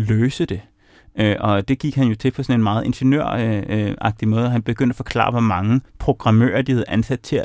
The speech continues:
løse problemet. Øh, altså, at folk ikke taler ordentligt til hinanden, øh, øh, hadtale, øh, øh, alt. Sådan,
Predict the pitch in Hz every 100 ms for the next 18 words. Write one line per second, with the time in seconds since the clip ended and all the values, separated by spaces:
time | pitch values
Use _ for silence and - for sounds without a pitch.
0 | 123 113 117 120 127 160 - - 117 131
1 | 135 - 139 110 _ _ - - - -
2 | - 107 101 - - 113 110 98 _ _
3 | - 113 - 113 117 110 127 85 117 80
4 | 113 - 131 110 104 95 104 113 117 120
5 | 101 101 92 92 - - - 107 95 101
6 | - 110 120 135 113 113 107 113 104 107
7 | 107 92 90 78 - 95 80 - 123 135
8 | - - _ - - 117 139